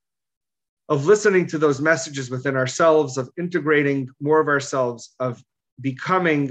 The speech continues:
of being more alive, being more enthusiastic in our lives, to be more fully expressed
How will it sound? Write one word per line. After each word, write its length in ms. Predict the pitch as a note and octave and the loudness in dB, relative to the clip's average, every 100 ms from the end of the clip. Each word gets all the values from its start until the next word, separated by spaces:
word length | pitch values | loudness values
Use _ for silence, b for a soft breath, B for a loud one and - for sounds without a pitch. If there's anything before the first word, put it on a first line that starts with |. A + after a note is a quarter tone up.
| - | -6
of 100 | A#2+ | -6
being 200 | C3+ C#3 | -4 -2
more 180 | C3+ C3+ | 0 0
alive, 580 | C3+ C#3+ D#3 C#3+ C3+ C3 | 2 4 4 4 0 -2
being 200 | C#3+ C#3+ | -8 -4
more 160 | C#3 | -4
enthusiastic 840 | C3 C3+ C3+ C3+ D3 D#3+ - C#3+ C3 _ _ _ _ - | -6 -6 -6 -2 0 -2 -4 -8 -8 _ _ _ _ -6
in 120 | C3+ | 0
our 100 | C3 | 2
lives, 580 | C#3 D3 C#3+ B2+ - - | 4 4 2 0 -4 -10
to 80 | D3+ | -8
be 240 | C3+ C#3 C#3 | -2 -2 -2
more 280 | D3 F3 G3+ | 0 4 4
fully 600 | G3 - G3 F3 D#3 C#3 _ - | 2 2 4 4 0 -6 _ -12
expressed 840 | C3+ - - F#3+ D#3+ C3+ - _ | -12 -12 0 2 4 0 -12 _